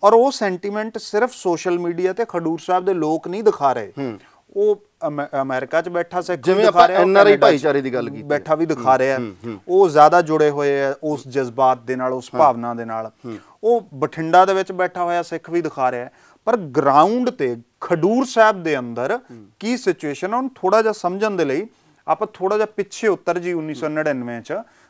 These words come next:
Speaker 1: ਤਾਂ ਬੀਬੀ ਖਾਲੜਾ ਉਦੋਂ ਬੜੀ ਬੁਰੀ ਤਰ੍ਹਾਂ ਹਾਰੇ ਔਰ ਤੀਜੇ ਨੰਬਰ
Speaker 2: ਬਿਲਕੁਲ,
Speaker 1: ਤੇ
Speaker 2: ਤੀਜੇ
Speaker 1: ਰਹੇ।
Speaker 2: ਨੰਬਰ ਤੇ ਹੈ। ਜ਼ਮਾਨ-, ਛੇ, ਲਗਭਗ ਛੇ ਫੀਸਦ
Speaker 1: ਹਾਂ,
Speaker 2: ਵੋਟ
Speaker 1: ਛੇ ਫੀਸਦ
Speaker 2: ਸੀ ਉਹਨਾਂ ਨੂੰ।
Speaker 1: ਵੋਟ ਰਹੀ ਹੈਗੀ
Speaker 2: ਹੂੰ।
Speaker 1: ਜ਼ਮਾਨਤ ਜ਼ਬਤ, ਅਮ,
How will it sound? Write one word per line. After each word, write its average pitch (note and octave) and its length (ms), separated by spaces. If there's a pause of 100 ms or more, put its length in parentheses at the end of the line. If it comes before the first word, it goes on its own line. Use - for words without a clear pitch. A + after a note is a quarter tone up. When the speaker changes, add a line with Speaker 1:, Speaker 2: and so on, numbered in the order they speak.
(140)
Speaker 1:
ਤਾਂ F#3 80
ਬੀਬੀ E3 280
ਖਾਲੜਾ D3 420
ਉਦੋਂ D#3 360
ਬੜੀ D3 260
ਬੁਰੀ C3+ 320
ਤਰ੍ਹਾਂ C3+ 260
ਹਾਰੇ D#3 260
ਔਰ G#3 100
ਤੀਜੇ G#3 360
ਨੰਬਰ F#3 160
Speaker 2:
ਬਿਲਕੁਲ, C4 200
Speaker 1:
ਤੇ - 60
Speaker 2:
ਤੀਜੇ D#3 120
Speaker 1:
ਰਹੇ। E3 80
Speaker 2:
ਨੰਬਰ F#3 220
ਤੇ E3+ 100
ਹੈ। D#3 80
ਜ਼ਮਾਨ-, F3 280
ਛੇ, G3+ 200
ਲਗਭਗ F3+ 320
ਛੇ F3+ 180
ਫੀਸਦ D#3 200
Speaker 1:
ਹਾਂ, - 140
Speaker 2:
ਵੋਟ C3 200
Speaker 1:
ਛੇ A3+ 180
ਫੀਸਦ A#2+ 200
Speaker 2:
ਸੀ E3 60
ਉਹਨਾਂ D3 140
ਨੂੰ। B2 180
Speaker 1:
ਵੋਟ C3+ 240
ਰਹੀ D#3 240
ਹੈਗੀ C3 160
Speaker 2:
ਹੂੰ। D#3 80
Speaker 1:
ਜ਼ਮਾਨਤ C3+ 380
ਜ਼ਬਤ, C3 280
ਅਮ, C3 300